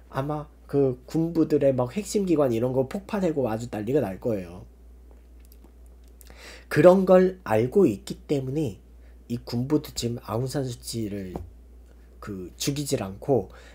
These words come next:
그냥 가택연금선에서 끝내고 있는 거예요. 감옥에도 못 보내. 그냥 그 털끝 하나 못 보내는 거야. 그냥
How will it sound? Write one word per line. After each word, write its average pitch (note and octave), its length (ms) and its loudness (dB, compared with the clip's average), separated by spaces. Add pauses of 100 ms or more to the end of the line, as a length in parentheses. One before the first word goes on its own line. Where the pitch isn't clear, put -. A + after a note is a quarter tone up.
그냥 C#3 280 -2
가택연금선에서 C3 1080 -4
끝내고 D#4 340 0
있는 - 180 -14
거예요. - 180 -18 (560)
감옥에도 E3+ 540 6
못 G#2 220 -4
보내. G2 380 -6 (1120)
그냥 B2+ 240 -2
그 B2 120 -4 (240)
털끝 E4 380 2
하나 C4+ 120 2
못 G#2+ 180 -4
보내는 A2 320 -4
거야. - 200 -18 (640)
그냥 A#2 240 -2